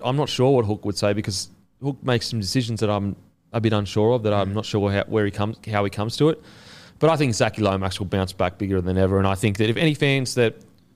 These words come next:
Speaker 1: are a bit overly negative on Zach, just remember that, you know, this is a bloke trying to win games. You guys are currently sitting outside the, the eight. Um,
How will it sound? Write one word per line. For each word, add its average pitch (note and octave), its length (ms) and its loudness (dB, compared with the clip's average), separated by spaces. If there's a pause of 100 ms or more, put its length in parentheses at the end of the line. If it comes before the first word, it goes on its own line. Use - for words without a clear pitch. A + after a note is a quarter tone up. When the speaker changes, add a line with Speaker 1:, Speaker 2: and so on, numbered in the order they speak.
Speaker 1:
are A#2 80 4
a A2 60 4
bit A#2+ 200 0
overly A#2+ 440 2
negative A2+ 420 2
on A#2 160 0
Zach, A#2 260 0
just - 180 -2
remember A2 380 2
that, F#2+ 260 2 (400)
you A2 60 0
know, G2+ 60 4
this C#3+ 140 0
is C3 40 -2
a A#2 60 2
bloke F#2+ 340 2
trying B2+ 520 2
to A#2+ 40 2
win G#2+ 220 2
games. F#2+ 520 2
You G#2 80 -8
guys G2+ 200 4
are F#2+ 40 -8
currently A#2+ 380 0
sitting A2 280 2
outside G2 360 2
the, F2+ 220 2 (480)
the G2+ 120 0
eight. F#2 200 2 (260)
Um, F2+ 520 0